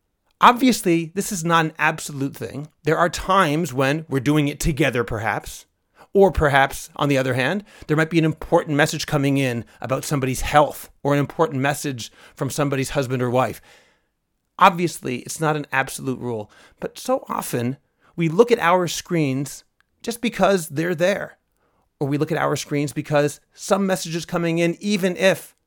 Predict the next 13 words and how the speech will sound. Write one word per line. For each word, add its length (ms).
it 80
doesn't 280
really 180
matter. 440
I 220
would 160
like 160
to 80
suggest 720
that 160
we 100
think 300
about 420